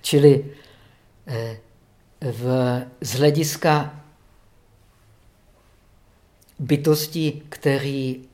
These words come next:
nemají realizaci, z hlediska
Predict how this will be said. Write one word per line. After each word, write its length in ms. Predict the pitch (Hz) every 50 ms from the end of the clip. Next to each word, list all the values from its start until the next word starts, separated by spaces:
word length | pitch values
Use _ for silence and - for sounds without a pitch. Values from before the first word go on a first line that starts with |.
| _ _
nemají 840 | - 139 139 143 143 147 160 170 175 160 156 151 143 131 120 - - - - _ _ _ _ _ _ _ _ _ _ _ _ _ _ _ _ _ _ _ _ _ _ _ _ _ - 135
realizaci, 1000 | 135 131 143 135 131 135 135 127 127 135 135 135 - - 151 147 151 151 - - - - _ _ _ _ _ _ _ _ _ _ _ _ _ _ _ _ _ _ _ _ _ _ _ _ _ _ _ _ _ _ _ _ _ _ _ _ _ _ _ _ _ _ _ _ _ _ _ _ _ _ _ _ _ _ _ _ _ _ _ _ _ _ _ - _ _ -
z 80 | 107
hlediska 640 | 120 131 131 131 139 139 143 - - 147 135 131 -